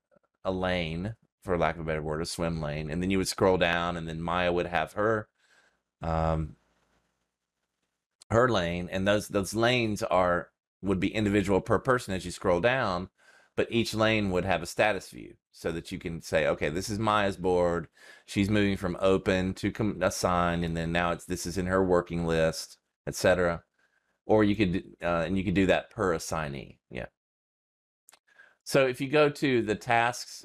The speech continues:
to a project and go to tasks, D, or I'm sorry, Kristen, see here from, uh, go inside a project. So when you go inside a project, you get all these options related to the single project.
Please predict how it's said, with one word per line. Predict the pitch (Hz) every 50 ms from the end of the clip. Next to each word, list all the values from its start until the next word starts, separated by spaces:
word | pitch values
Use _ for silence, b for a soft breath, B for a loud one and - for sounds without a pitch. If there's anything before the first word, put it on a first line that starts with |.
| - -
to | - 113
a | 98
project | - - 120 110 113 110 117 123 117 113 -
and | - 90 90
go | 92
to | 85 87
tasks, | - - 117 107 104 107 110 113 - - - - - - - -
D, | 113 123 127 127 127 131 127 - _ _ _ _ _ _ _ _ _
or | 90 92 92 87 87 85 85
I'm | - 92
sorry, | - - 87 82
Kristen, | - - 107 104 - - 127 127 127 - _ _ b b b b b b b b b b b _ _ _ _ _ _
see | - - 127 117
here | 123 120 117
from, | 113 - 120 107 101 101 - -
uh, | - 92 98 98 95 92 - 95
go | - 131 110 -
inside | - 117 117 117 113 - - - 110 110 110 113 113
a | 110
project. | - - 123 120 123 120 135 135 135 - - -
So | - 117
when | 104 104 104 110
you | 110
go | 113 127 131 131
inside | - 120 127 135 139 - - 135 120 113 107
a | 107
project, | - 113 92 95 92 92 85 - 98
you | 95
get | 85 95 90 80 -
all | - 92 101 104 107
these | 104 101 95 95
options | 92 90 90 90 - 90 85 82 82
related | 87 87 90 85 85 85 80
to | - 98
the | 82 82
single | - - - 95 87 87 85
project. | - 87 76 67 65 - - - - -